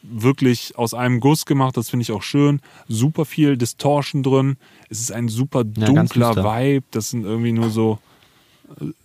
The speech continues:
Speaker 1: der wirklich sehr düster, Stimme gut produziert, geil getragener Vibe. Die Drumfills sind ultra hart verzerrt, die reinkommen. Aber irgendwie geht's noch.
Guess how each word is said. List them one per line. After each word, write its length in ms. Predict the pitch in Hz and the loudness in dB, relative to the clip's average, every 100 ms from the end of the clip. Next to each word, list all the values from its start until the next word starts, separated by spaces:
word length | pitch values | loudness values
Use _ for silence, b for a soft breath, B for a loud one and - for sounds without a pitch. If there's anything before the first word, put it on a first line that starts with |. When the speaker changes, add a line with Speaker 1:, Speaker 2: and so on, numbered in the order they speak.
| _ _ _ | _ _ _
Speaker 1:
der 480 | - 123 110 113 107 | -16 -14 -2 -2 2
wirklich 320 | 120 135 113 | 0 2 0
sehr 220 | - 117 117 | 0 0 0
düster, 340 | 117 117 117 | 0 0 -2
Stimme 320 | - 147 139 | 0 2 2
gut 220 | 120 131 | 2 -2
produziert, 840 | - 127 120 113 131 123 123 - - | -2 0 0 0 0 2 2 -2 -6
geil 300 | 113 117 117 | -2 0 -2
getragener 560 | 110 - 127 123 120 | -4 -4 -2 0 0
Vibe. 320 | 110 110 110 - b b b _ | 0 0 -2 -6 b b b _
Die 100 | 110 | -4
Drumfills 520 | 95 117 156 156 107 | 2 4 4 2 -2
sind 160 | - 120 | -2 -6
ultra 420 | - 170 202 117 110 | 2 2 2 -2 -2
hart 180 | 123 | -2
verzerrt, 500 | - 107 - 120 135 | -2 -6 -2 -4 -2
die 60 | 110 | -2
reinkommen. 640 | 87 87 90 82 98 160 - _ | -2 -4 -4 -4 -4 -4 -6 _
Aber 140 | 127 | -2
irgendwie 220 | 175 226 190 | -2 -2 -2
geht's 300 | 175 202 - | -2 -2 -4
noch. 220 | 117 | -4